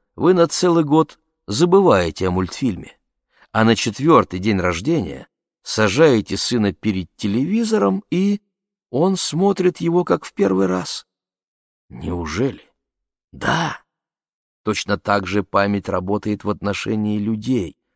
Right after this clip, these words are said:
даже близких, умершего деда или переехавшей подружки.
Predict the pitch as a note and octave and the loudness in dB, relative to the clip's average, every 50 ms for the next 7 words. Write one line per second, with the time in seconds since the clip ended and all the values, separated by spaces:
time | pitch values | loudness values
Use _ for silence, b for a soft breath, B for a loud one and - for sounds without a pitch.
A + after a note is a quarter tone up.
0 | _ - - F#2 F2 F2 G#2 G2+ A2 C3 D3+ D3 - - - - - - - _ | _ -8 -6 -4 -4 -2 -2 -2 -2 -2 -2 -4 -4 -6 -8 -12 -18 -20 -20 _
1 | _ _ _ _ _ _ _ - F2+ F2+ F2+ G2+ A2+ G#2 - - - F2+ E2+ E2 | _ _ _ _ _ _ _ -10 -6 -2 0 0 0 0 -2 -4 -6 -4 -6 -6
2 | D#2+ E2 F2+ G#2+ G#2+ G#2 G#2 G2 F2+ - _ _ _ _ _ _ G2 F#2 F2+ F2 | -6 -4 -2 -2 -2 0 0 -2 -2 -4 _ _ _ _ _ _ -6 -4 -4 -4
3 | D#2 - _ _ _ - G2 F2+ F2+ G2 G#2 F#2+ F2+ F2+ - - F2+ E2+ - F2+ | -6 -8 _ _ _ -6 -4 -2 0 -2 -2 -2 -4 -6 -6 -6 -8 -8 -8 -8
4 | E2 E2 D#2+ F2 G#2+ G#2+ - - - - - | -8 -6 -4 -4 -4 -6 -8 -10 -14 -20 -20